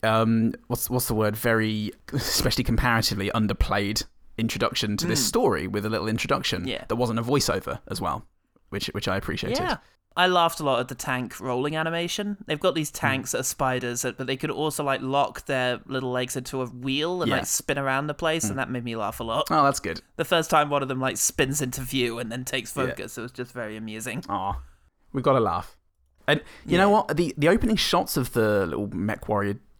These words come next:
Speaker 1: dudes, I thought
Speaker 2: Yeah,
Speaker 1: looked
Speaker 2: that wasn't so
Speaker 1: good.
Speaker 2: bad.
Speaker 1: They, they
Speaker 2: They were
Speaker 1: looked
Speaker 2: quite slow.
Speaker 1: Yeah.
Speaker 2: Made them look heavy.
Speaker 1: Had that c-, clean, wetter District nine look.
Speaker 2: Yeah.
Speaker 1: Which I like.
Speaker 2: <laughs>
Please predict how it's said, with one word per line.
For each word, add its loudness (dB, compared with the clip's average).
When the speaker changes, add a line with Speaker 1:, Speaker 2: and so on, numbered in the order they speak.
Speaker 1:
dudes, -2
I 0
thought 6
Speaker 2:
Yeah, 6
Speaker 1:
looked 6
Speaker 2:
that 0
wasn't 6
so -
Speaker 1:
good. 2
Speaker 2:
bad. -2
Speaker 1:
They, 6
they -6
Speaker 2:
They 4
were 4
Speaker 1:
looked 4
Speaker 2:
quite 4
slow. 2
Speaker 1:
Yeah. 4
Speaker 2:
Made 0
them -6
look -4
heavy. -4
Speaker 1:
Had -4
that 0
c-, -4
clean, 2
wetter 2
District -2
nine 2
look. -6
Speaker 2:
Yeah. 2
Speaker 1:
Which -6
I 0
like. -2
Speaker 2:
<laughs> -4